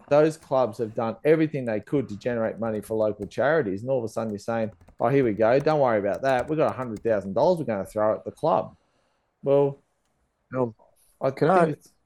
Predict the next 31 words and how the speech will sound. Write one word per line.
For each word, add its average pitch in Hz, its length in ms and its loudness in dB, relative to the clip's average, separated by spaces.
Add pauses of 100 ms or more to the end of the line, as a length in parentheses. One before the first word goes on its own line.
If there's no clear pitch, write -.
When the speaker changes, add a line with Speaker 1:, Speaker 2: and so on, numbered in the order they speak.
(120)
Speaker 1:
yeah. 104 240 -10
Oh, 131 60 -2
sorry, 151 320 8
Griff. 175 380 2 (100)
<laughs> - 80 -20
We 147 140 0 (200)
Speaker 2:
No, 156 280 6
that's 147 140 0
Speaker 1:
you 143 100 4
Speaker 2:
all - 20 8
right. 113 140 6
Speaker 1:
went 117 120 -2
on. 139 300 6
Speaker 2:
Um, 120 80 -10 (1000)
few 175 220 2
things. - 480 -6 (120)
Like, 113 220 4 (1600)
I 131 100 2
wish 131 220 2
there 110 120 2
were 98 80 0
no 90 160 -4
trials. 78 540 -12 (1080)
Speaker 1:
<laughs> - 80 -6 (380)
Speaker 2:
Like, 92 260 2 (1300)
honestly, 143 360 4
I've 135 220 4
said 160 220 4
this 135 140 4
before. 92 380 2 (880)
Um, 123 340 2